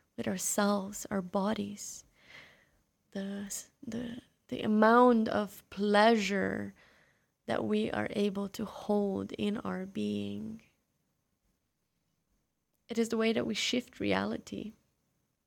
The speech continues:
Right here in this gang together. And we get together for live transmissions twice a month.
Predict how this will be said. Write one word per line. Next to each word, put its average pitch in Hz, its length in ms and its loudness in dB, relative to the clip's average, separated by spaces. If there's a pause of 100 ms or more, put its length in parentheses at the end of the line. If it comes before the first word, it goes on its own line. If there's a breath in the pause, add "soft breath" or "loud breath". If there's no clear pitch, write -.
(1400)
Right 208 180 -2
here - 360 -6 (880)
in 196 100 -2
this 220 140 -6
gang - 420 -6 (400)
together. 208 460 -2 (1700 loud breath)
And 233 100 8
we 233 80 10
get 247 180 10
together 220 360 8
for 202 220 0
live 190 280 4
transmissions 185 800 -2
twice - 360 0
a 185 60 0
month. 175 480 -2